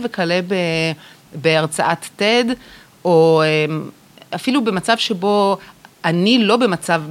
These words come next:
אני לא ב-, בתפקיד הדוברת באופן רשמי, אני, איזשהו ישיבת צוות, אה, כל מצב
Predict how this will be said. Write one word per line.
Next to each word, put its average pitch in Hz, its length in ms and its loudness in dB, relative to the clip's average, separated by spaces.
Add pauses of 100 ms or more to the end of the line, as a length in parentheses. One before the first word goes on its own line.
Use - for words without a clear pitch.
(140)
אני 165 180 -2
לא 196 140 -2
ב-, 202 100 -4 (840)
בתפקיד 185 380 -6
הדוברת 160 560 -2
באופן 156 320 -6
רשמי, 196 520 -4
אני, 156 160 -6 (580)
איזשהו 147 560 -6
ישיבת 139 420 -8
צוות, 190 540 -4 (500)
אה, - 280 -8 (300)
כל 277 240 2
מצב 262 240 0